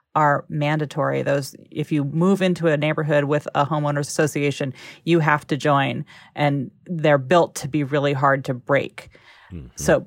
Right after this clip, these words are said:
Speaker 1: block clubs, people can come in and out as they please, um, and do what they want to with. So it's that, it's that voluntary nature that makes it different. Neighborhood associations, community-based organizations can be bigger.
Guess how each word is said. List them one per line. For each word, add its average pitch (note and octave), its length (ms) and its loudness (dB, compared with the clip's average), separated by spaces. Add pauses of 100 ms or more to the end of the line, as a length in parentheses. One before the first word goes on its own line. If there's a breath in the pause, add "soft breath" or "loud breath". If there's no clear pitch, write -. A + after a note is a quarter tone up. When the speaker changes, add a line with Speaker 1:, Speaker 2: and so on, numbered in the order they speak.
(120)
Speaker 1:
block G3 240 2
clubs, G3+ 320 2
people E3 260 -2
can D3 220 -4
come D#3+ 200 0
in F3 140 2
and F3+ 100 2
out F3 220 4
as D3+ 160 0
they D#3 140 0
please, B3+ 580 0 (300 loud breath)
um, D#3 420 0
and D3+ 500 0 (200)
do F3 200 4
what D#3+ 220 2
they D#3+ 120 2
want C#3+ 260 0
to C3+ 240 -6
with. - 280 -6 (220 loud breath)
So E3+ 240 4
it's D#3+ 200 2
that, - 220 0
it's E3+ 140 0
that D#3 220 2
voluntary D#3 480 2
nature C#3 260 -4
that C3 100 -6
makes C3+ 220 -6
it C#3+ 60 -8
different. - 340 -6 (300 loud breath)
Neighborhood G3 400 2
associations, F#3 720 0
community-based F#3+ 560 2
organizations E3+ 680 0
can D#3+ 200 -4
be D3+ 120 -2
bigger. G#3+ 600 2